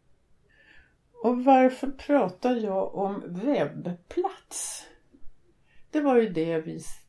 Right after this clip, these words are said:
tidigare kallade för hemsida. Det går så lätt att säga vår hemsida. Men den o-, den officiella benämningen nu,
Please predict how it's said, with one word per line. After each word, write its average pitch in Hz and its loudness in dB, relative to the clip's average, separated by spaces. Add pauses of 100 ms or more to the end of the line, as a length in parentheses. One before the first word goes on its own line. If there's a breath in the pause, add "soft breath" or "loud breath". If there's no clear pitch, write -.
(100)
tidigare 151 -2
kallade 151 -8
för 143 -8
hemsida. 170 -6
Det 185 -8
går 196 -6
så 190 -8
lätt 208 -10
att 156 -6
säga 147 -10
vår 143 -8
hemsida. 175 -10 (800 soft breath)
Men 233 6
den 254 6
o-, - -2
den 262 4
officiella 285 -2
benämningen 285 4
nu, 139 -2